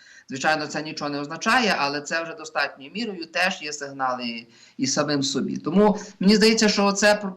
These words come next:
протверезіння серед, е, частини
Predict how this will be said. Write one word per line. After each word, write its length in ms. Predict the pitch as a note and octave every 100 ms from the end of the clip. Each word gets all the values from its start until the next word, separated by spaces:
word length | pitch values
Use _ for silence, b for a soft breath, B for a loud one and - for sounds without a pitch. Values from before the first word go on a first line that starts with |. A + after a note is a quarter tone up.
| -
протверезіння 1120 | G3+ G#3 G3+ G3+ G3 F3+ G3+ F#3+ F#3+ F3+ F3+
серед, 420 | - E3+ E3+ E3+ D#3+
е, 280 | D#3+ D#3+ D#3
частини 880 | F#3+ F#3+ - A3+ A#3+ G#3+ E3+ C#3+